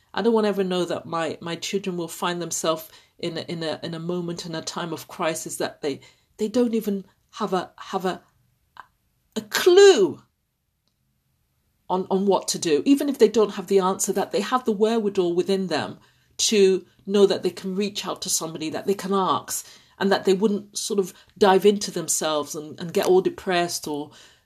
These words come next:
you know, isolated. This is, this is very important to me.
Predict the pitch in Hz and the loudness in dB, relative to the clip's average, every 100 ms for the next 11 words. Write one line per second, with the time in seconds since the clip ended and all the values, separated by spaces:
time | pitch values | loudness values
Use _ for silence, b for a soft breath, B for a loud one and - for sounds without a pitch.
0 | _ 170 151 131 131 - 202 208 - 151 | _ -8 -4 -6 -6 -4 2 2 2 0
1 | 143 139 151 143 277 - 285 349 349 302 | -2 -4 -8 -6 -4 -2 -2 -4 -2 -2
2 | 262 247 233 202 - 208 208 190 - 143 | 0 2 2 -2 0 0 0 -10 -10 -10
3 | 120 - | -10 -12